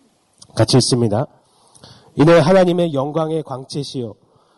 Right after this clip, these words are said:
그 본체의 형상이라. 그의 능력의 말씀으로 만물을 붙드시며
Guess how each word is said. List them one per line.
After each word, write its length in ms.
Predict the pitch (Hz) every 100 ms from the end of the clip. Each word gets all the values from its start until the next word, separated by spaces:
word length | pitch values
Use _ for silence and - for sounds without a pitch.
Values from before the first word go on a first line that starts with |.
| _
그 140 | - 135
본체의 460 | 151 151 - 160
형상이라. 580 | 147 156 160 143 120 110 - _ _ _ _ _ _ _ _
그의 260 | 156 165
능력의 460 | 147 156 165 170 170
말씀으로 680 | 139 135 - 165 147 147 147
만물을 460 | 117 123 143 147
붙드시며 640 | 139 135 139 - 139 123 143